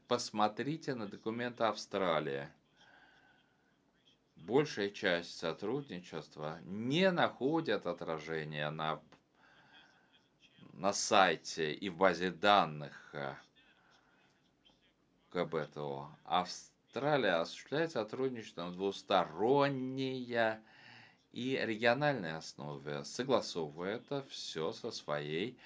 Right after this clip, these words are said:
повесткой в об-, дня в области безопасности. В частности, это касается того, что делается в рамках, э, Г П Г,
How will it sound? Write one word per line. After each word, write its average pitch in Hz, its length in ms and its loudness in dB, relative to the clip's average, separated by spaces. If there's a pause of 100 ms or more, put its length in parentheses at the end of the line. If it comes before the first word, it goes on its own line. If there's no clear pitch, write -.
(340)
повесткой 90 520 2
в 85 100 -8
об-, 69 180 -8 (460)
дня 92 240 -2
в 98 60 -6
области 80 720 -4 (460)
безопасности. 76 1500 -2
В - 80 -18
частности, 87 1080 -4 (840)
это 135 340 4
касается 107 1600 4 (140)
того, 98 280 4
что 90 200 -4
делается 95 500 -2
в 87 80 -6
рамках, 87 720 -2
э, 90 220 2
Г 80 280 2
П 98 220 2
Г, 101 460 2